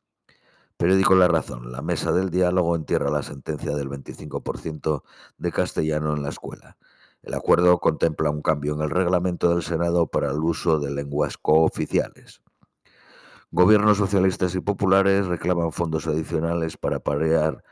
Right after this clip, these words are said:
la inflación pese a las transferencias récord. El beneficio neto de Endesa cae un doce por ciento. Y tiene diez millones quinientos mil clientes.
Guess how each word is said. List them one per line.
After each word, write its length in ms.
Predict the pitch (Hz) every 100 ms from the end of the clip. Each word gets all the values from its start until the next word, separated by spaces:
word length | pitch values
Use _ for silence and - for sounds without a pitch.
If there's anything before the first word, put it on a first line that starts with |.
| - -
la 160 | - 85
inflación 760 | 92 - 87 80 85 85 87 78
pese 280 | 82 -
a 40 | 82
las 180 | 80 -
transferencias 880 | 78 67 - 67 67 65 69 67 62
récord. 460 | 82 - - - _ _ _ _ _ _ - - _ _
El 160 | 82
beneficio 500 | 78 78 73 92 92
neto 280 | 82 80 80
de 120 | 80
Endesa 440 | 82 98 90 101 95
cae 280 | - 82 76
un 80 |
doce 240 | 78 76 85
por 180 | 69 71
ciento. 520 | 90 69 - - - _ _ _
Y 120 | - 67
tiene 500 | 82 82 80 80 - _
diez 360 | 76 73 80 76
millones 460 | 76 78 78 73
quinientos 480 | - 73 71 67 64
mil 200 | 71 73
clientes. 680 | 76 80 71 - - -